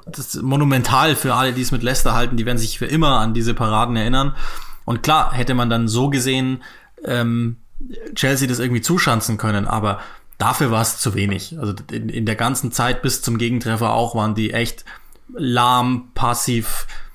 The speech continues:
Und ich würde jetzt nicht sagen, dass der Sieg Leicesters total unverdient war oder andersrum, dass Chelsea mehr verdient gehabt hätte. Das, glaub ich, geht zu weit.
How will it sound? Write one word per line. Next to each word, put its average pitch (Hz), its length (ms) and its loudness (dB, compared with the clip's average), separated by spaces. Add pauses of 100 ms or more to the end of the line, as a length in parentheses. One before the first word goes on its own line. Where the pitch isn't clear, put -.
(220)
Und 104 260 0
ich - 200 -8
würde 113 140 0
jetzt 113 160 -2
nicht 123 160 0
sagen, 110 260 0
dass 107 200 -2
der 104 120 -2
Sieg 123 320 -2
Leicesters 117 460 -2
total 101 340 -2
unverdient 104 480 -2
war 92 360 -2
oder 101 200 -2
andersrum, 104 440 0
dass 95 180 -2
Chelsea 104 280 -2
mehr 98 200 0
verdient 98 240 -4
gehabt 98 200 -6
hätte. 98 140 -4
Das, 98 140 -4
glaub 98 180 -4
ich, 92 60 -6
geht - 180 -10
zu 87 140 -8
weit. 87 260 -8